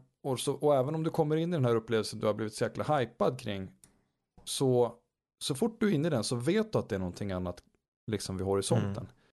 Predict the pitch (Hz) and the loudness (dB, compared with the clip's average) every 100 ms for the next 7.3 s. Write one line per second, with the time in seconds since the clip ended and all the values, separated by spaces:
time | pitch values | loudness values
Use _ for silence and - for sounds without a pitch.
0 | _ - - 131 147 131 185 165 151 160 | _ -10 -4 0 0 2 2 4 2 -2
1 | 151 - - 196 - - 185 - 127 113 | -2 -2 0 -2 -2 -2 -2 0 2 2
2 | 107 - - 120 123 110 101 101 98 - | 0 -6 -6 0 2 2 2 2 0 -6
3 | _ _ _ - 147 120 104 135 147 156 | _ _ _ -2 2 2 2 0 0 -2
4 | 143 104 98 92 - 90 - 92 85 - | -2 0 0 0 0 -2 -2 -6 -8 -4
5 | 120 101 104 104 127 123 92 95 95 95 | 0 0 -2 -4 -2 0 0 -2 -4 -4
6 | 127 143 - - 208 - - 117 110 127 | -2 -2 -4 -6 -4 -4 -2 -2 0 0
7 | 117 113 | 2 0